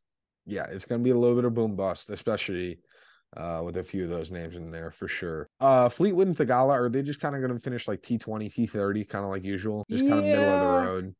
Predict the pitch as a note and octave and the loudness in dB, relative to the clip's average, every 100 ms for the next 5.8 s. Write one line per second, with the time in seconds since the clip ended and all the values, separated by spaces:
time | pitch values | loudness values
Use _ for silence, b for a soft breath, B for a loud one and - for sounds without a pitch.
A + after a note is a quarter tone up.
0 | _ _ _ A3 E3 D#3+ E3+ E3 F3+ C#3+ | _ _ _ -2 0 2 -2 -2 -2 0
1 | B2+ B2 C3+ D3 D3+ C3 C#3 D3+ C3 C3+ | 0 -2 -2 -4 -4 -4 -4 -4 -4 -4
2 | B2 B2+ B2 B2 A#2+ B2 B2+ C#3+ _ _ | -4 -6 -4 -4 -2 -4 -4 -6 _ _
3 | _ - C3 B2+ B2 A#2+ B2+ - D#3 B3+ | _ -8 -2 0 0 -2 -4 -4 0 4
4 | D#4 D4 A3+ D#3 D3+ D#3 D3+ D3+ C#3+ D3+ | 2 2 2 4 2 2 0 0 2 2
5 | C#3 C#3+ D3 E3 D3+ D3 C#3+ | 2 2 -2 -2 -4 -2 -4